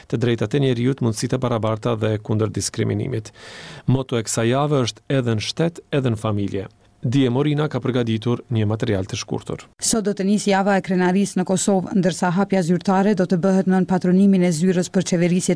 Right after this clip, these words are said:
Speaker 2: të Mirë, të Drejta të Njerëzit, Mundësi të Barabarta dhe Kundër Diskriminimit në kuadër të Zyrës së Kryeministrit. Liridon Veliu, menaxheri i programit në Qendrën për Zhvillimin e Grupeve Shoqërore,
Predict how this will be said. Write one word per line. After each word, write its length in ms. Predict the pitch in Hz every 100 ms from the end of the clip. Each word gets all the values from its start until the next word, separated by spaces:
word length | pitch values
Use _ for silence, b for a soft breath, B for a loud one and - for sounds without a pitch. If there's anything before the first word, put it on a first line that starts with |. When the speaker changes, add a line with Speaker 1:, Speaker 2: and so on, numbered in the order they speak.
| 175
Speaker 2:
të 80 | 180
Mirë, 200 | 196 196 B B
të 140 | - 170
Drejta 300 | 185 180 175
të 140 | 180 175
Njerëzit, 480 | 185 190 202 196 -
Mundësi 380 | 190 185 - 202
të 80 | 190
Barabarta 640 | 175 175 170 185 185 196
dhe 180 | 170 170
Kundër 320 | 170 190 175
Diskriminimit 800 | 160 165 - 180 175 190 208 202 B B
në 160 | 214
kuadër 400 | 214 220 170 165 165
të 120 | 190 175
Zyrës 320 | 185 160 170
së 80 | 175
Kryeministrit. 800 | 170 180 196 190 160 - 165 - -
Liridon 480 | 226 208 214 208
Veliu, 320 | 196 190 208 226
menaxheri 480 | 208 190 175 196
i 100 | 190 190
programit 500 | 180 190 190 214 202
në 80 | 190
Qendrën 400 | 202 190 185 180
për 160 | 185
Zhvillimin 400 | 165 185 190 190
e 80 | 180
Grupeve 320 | 180 196 175
Shoqërore, 720 | 175 180 170 175 208 220 202